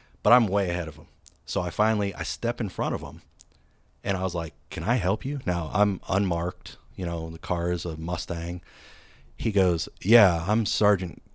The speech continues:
like, Kershik or something like that with the Dallas Police Department. I'm undercover. I need your car right now." I was like, "Is that right?" <laughs> He was like, "Yeah, you need to step aside.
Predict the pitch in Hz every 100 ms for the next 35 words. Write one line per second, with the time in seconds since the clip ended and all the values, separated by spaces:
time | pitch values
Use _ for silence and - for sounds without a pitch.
0 | - - - - 110 - 85 - - 90
1 | 90 95 87 85 87 92 95 - 98 -
2 | - 90 82 85 - - 98 98 95 98
3 | 90 90 95 87 78 92 90 87 87 76
4 | 92 85 - - 95 90 90 98 117 110
5 | 139 82 - - _ - - _ - -
6 | - - - - 127 107 101 - - -
7 | 107 98 110 113 - 107 - - 101 95
8 | 90